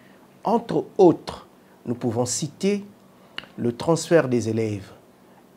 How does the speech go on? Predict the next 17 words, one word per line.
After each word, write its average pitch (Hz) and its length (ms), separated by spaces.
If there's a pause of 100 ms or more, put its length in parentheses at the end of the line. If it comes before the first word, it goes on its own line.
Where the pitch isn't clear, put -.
ainsi 135 400
que - 120
l'orientation 131 840
des 104 240
élèves. 87 480 (640)
Lorsqu'il 214 720
est 156 160
question 170 420
pour 165 160
nous 170 100
de 156 80
parler 147 340
de 135 80
l'orientation, 123 1120 (720)
je - 140
vous 120 260
avoue 123 520